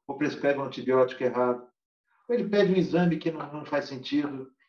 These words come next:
Isso é desperdício de saúde. Uma enfermagem mal formada, que não sabe fazer os protocolos adequados, que não sabe cuidar do paciente, e que ele tem uma infecção, tem uma escara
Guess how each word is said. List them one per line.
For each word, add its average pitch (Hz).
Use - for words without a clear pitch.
Isso -
é -
desperdício 208
de -
saúde. 117
Uma 185
enfermagem 170
mal 131
formada, 127
que -
não 160
sabe 165
fazer 143
os 127
protocolos 127
adequados, 123
que -
não 143
sabe 151
cuidar 131
do 123
paciente, 123
e 131
que -
ele 151
tem 135
uma 131
infecção, 127
tem 139
uma 131
escara -